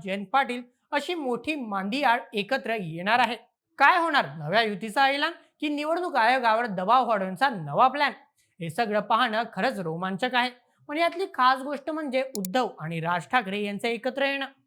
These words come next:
गेल्या काही वर्षात हे दोघं वेगवेगळ्या वाटांनी गेले होते, पण आता बीएमसी निवडणुकीसाठी त्यांची युती महाराष्ट्राच्या राजकारणात खूप मोठा बदल घेऊन येऊ शकते. महाराष्ट्रात स्थानिक निवडणुकांचं महत्त्व खूप मोठं आहे, विशेषतः मुंबईसारख्या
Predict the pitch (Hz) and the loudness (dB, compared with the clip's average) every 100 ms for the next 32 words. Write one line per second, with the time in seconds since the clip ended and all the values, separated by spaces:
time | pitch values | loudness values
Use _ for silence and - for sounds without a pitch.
0 | _ _ - 226 285 339 349 349 339 330 | _ _ -8 0 2 2 2 0 0 2
1 | 277 277 262 285 269 262 208 247 240 254 | 0 0 -2 -2 -2 -2 -2 -4 -4 -4
2 | 254 247 196 185 214 233 233 247 277 285 | -2 0 0 0 -2 -4 -6 -4 -2 -2
3 | 208 214 220 214 214 226 170 190 214 226 | -4 -4 -2 -4 -2 -2 -2 -4 -4 -4
4 | 254 202 180 196 220 202 220 254 226 _ | -6 -6 -6 -6 -8 -8 -2 -2 -2 _
5 | _ _ 208 190 165 190 196 277 262 262 | _ _ -4 -4 -4 -4 -2 -4 -6 -10
6 | _ - 180 185 208 185 196 170 147 147 | _ -8 -2 2 2 0 -6 -4 -2 -2
7 | 156 - 226 196 196 220 214 196 196 180 | -2 0 0 0 -4 -6 -8 -6 -2 -2
8 | 185 240 233 240 _ - 135 156 190 214 | -2 -2 -2 -6 _ -12 -8 -4 -4 -4
9 | 220 233 - 254 - _ _ _ _ _ | -4 -4 -4 -4 -6 _ _ _ _ _
10 | - 226 262 339 359 - 294 285 - 254 | -8 2 6 6 2 0 0 0 -2 -2
11 | 285 269 247 247 247 254 262 254 226 285 | -2 -4 -4 -2 -4 -2 -4 -4 -4 -4
12 | 226 226 240 269 269 277 269 277 262 - | -2 -2 -4 -6 -8 -6 0 2 2 -2
13 | - _ 190 165 185 208 285 247 254 - | -12 _ -10 -8 -6 -4 0 0 -2 -10
14 | _ - 277 285 370 370 302 247 | _ -8 -4 0 -2 0 0 0